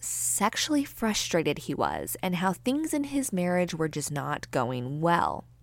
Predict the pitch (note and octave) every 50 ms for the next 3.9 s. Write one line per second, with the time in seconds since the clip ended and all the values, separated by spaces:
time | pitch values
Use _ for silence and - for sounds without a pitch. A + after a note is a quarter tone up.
0 | - - - - - - - G3+ G#3 G#3 G#3+ A3 A3 G#3+ F#3+ - G#3+ B3 D4+ F4
1 | F4+ E4+ C#4+ - - D4 D#4+ D#4+ D4 A3+ F#3 F3 D3+ F#3 F#3 F3 E3+ E3+ E3 F3
2 | F3+ E3+ - A#3+ C4+ D#4 D4+ B3 A3+ A3 A3 - - - - - - - E3+ E3
3 | F#3 F#3+ - - - - - - D4+ E4+ F4 C4 G3+ F3 E3+ F3 E3+